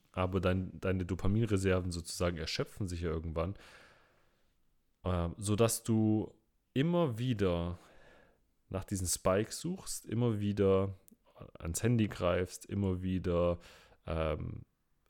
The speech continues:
eine rauchen gehst, immer wieder und hier auch genauso für die Nichtraucher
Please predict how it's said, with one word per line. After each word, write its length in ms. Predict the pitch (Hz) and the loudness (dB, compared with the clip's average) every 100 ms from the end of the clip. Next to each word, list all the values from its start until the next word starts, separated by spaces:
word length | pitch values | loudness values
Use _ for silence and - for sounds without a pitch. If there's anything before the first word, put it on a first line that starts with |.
| - | -10
eine 240 | - 87 | -2 0
rauchen 380 | 87 127 - 98 | 8 6 6 -2
gehst, 420 | 87 87 85 - | 0 0 0 -4
immer 580 | - 101 101 98 92 87 | -8 -4 0 2 0 0
wieder 560 | 95 92 90 87 85 - | -2 0 2 2 2 0
und 140 | 85 | -4
hier 200 | 85 95 | 2 2
auch 180 | 85 - | 2 -2
genauso 380 | 92 90 98 87 | -4 0 0 -2
für 160 | - | -6
die 100 | 82 | -4
Nichtraucher 800 | 98 123 - 78 82 - 82 80 | -2 -4 -2 0 0 -2 -2 -2